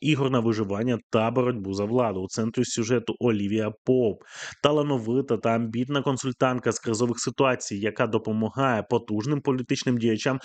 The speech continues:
зберігати їхню репутацію, виплутуючи їх з найбільш небезпечних і скандальних ситуацій. Однак під поверхню цього елегантного світу ховається купа таємниць,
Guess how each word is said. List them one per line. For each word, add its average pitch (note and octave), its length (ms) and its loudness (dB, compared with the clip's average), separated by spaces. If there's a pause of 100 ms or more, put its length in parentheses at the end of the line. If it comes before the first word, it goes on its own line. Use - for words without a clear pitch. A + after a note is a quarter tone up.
(200)
зберігати C3 640 0
їхню G#2 380 -2
репутацію, A2+ 720 0
виплутуючи A#2 720 0
їх A2 300 -2
з - 60 -8
найбільш G#2+ 520 0
небезпечних A#2 1000 0 (300)
і - 60 4
скандальних A2 640 2
ситуацій. G#2+ 580 0
Однак A2 420 -2
під G#2+ 160 -2
поверхню A2 480 0
цього G2+ 220 0
елегантного G#2+ 580 0
світу A#2 360 -2
ховається G2+ 580 0
купа G2 320 2
таємниць, A2 560 0